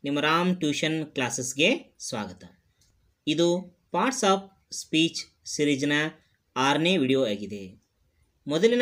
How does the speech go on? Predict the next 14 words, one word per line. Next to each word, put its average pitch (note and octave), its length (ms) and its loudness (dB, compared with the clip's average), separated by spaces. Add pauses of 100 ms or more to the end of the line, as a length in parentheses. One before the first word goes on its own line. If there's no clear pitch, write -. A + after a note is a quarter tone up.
ಐದು F#3 300 6
ವಿಡಿಯೋಗಳನ್ನು D#3+ 480 6
ನೋಡಲು D#3+ 640 4 (440)
ಮೇಲೆ A#3 320 6
ಕಾಣುವ D3+ 340 4 (540)
ಐ D#3+ 120 6
ಬಟನನ್ನು B2 800 -2 (200)
ಕ್ಲಿಕ್ - 280 -8
ಮಾಡಿ. F2+ 480 -18 (1160)
ಇಂದು A3 240 4
ನಾವು A3 560 6 (180)
ವರ್ಬ್ಸ್, D#3+ 500 4 (840)
ಕ್ರಿಯಾಪದಗಳ F3+ 680 4
ಕುರಿತು E3 720 4